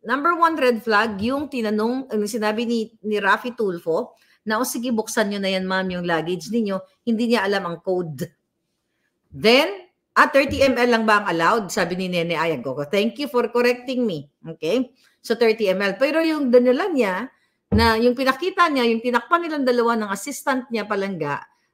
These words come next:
na Jo Malone, is that's hundred, is it one hundred twenty M L? Okay, one hundred twenty M L po, madam. In my experience ko po sa Hong Kong, sa airport. Okay, whatever, ilang M L yun. Pero, malaki yun, malaking amount yun. Bawal kasi yung,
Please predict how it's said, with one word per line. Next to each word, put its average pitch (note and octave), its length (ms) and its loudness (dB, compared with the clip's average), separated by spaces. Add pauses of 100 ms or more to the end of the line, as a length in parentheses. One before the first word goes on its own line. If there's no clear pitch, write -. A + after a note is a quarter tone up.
na G#3+ 160 0
Jo G#3+ 320 2
Malone, A#3+ 720 2 (320)
is E4 160 -6
that's F4 160 -4
hundred, A3+ 560 0 (320)
is C4 160 2
it G4+ 80 0
one F#4 160 0
hundred D#4 240 2
twenty A#3+ 400 4
M G#3 80 -2
L? G3 200 -2 (840)
Okay, G3+ 320 -2
one A3 160 0
hundred A#3 240 0
twenty A3+ 160 2
M G#3+ 80 -4
L - 60 -18
po, A3+ 100 0
madam. G#3 320 -4
In G3 160 -8
my F#3+ 80 -6
experience G3 320 -6
ko - 160 -16
po G3 80 -8
sa F#3+ 240 -2
Hong A3 160 -6
Kong, G3+ 160 -4
sa - 160 -10
airport. F3 560 -6
Okay, F#3 320 -4
whatever, C#4+ 560 4
ilang A#3+ 240 4
M G#3 240 -6
L F#3 160 -4
yun. D#3+ 180 -4 (380)
Pero, D#4+ 400 6 (800)
malaki D#4+ 400 2
yun, D4+ 160 4
malaking B3 320 2
amount A3 320 -2
yun. C4 160 0
Bawal D#4+ 320 4
kasi D4 400 -4
yung, C4 240 -2